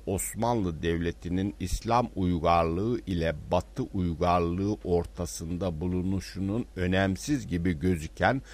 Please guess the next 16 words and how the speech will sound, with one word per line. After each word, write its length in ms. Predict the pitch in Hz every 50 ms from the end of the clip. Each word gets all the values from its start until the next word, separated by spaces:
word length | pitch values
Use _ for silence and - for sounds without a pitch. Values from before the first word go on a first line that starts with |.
| - - - -
fakat 380 | - - 117 117 - - 120 - - - -
irad-ı 640 | 101 92 90 90 87 92 107 127 139 135 120 117 92
cedid 320 | 78 87 87 85 98 113 - - - - - - - - -
gidişini 640 | 95 98 87 101 101 - - 92 104 107 117 113
köstekleyecek 1160 | - - - 101 95 - - - - 101 98 - - - 104 104 101 104 98 92 - 127 117 - - -
bir 240 | 92 107 127 113 - - - - -
önem 380 | 104 101 95 117 127 131 131 117
taşıdığı 640 | - - 101 92 - - - 95 78 78 92 98 98
ortaya 600 | - - 95 98 98 90 - - - 107 120 113
çıkan 560 | - - - - - 104 98 101 107 95 90
bir 160 | 104 104 - - - -
takvim 480 | 101 90 - - - - 135 139 127
sorunu 500 | - - - 98 98 87 90 92 113 127
ile 300 | 107 69 90 92 92 85
ilgilidir. 680 | - 87 90 87 78 69 85 80 78 78 - - 60 - - - - - - - - - - - - - - - - - - - - -
İslam 540 | 113 98 - - - - 123 147 165 165